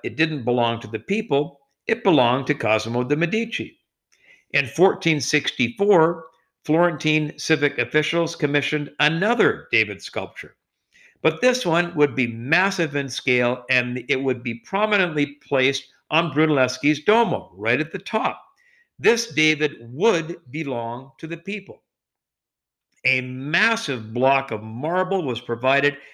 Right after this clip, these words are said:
at great expense from a quarry in nearby Carrara.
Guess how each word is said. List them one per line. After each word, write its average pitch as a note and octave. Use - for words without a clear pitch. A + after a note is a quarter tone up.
at A2+
great D#3+
expense C#3+
from A#2+
a G#2+
quarry F#3
in A#2+
nearby D#3
Carrara. B2+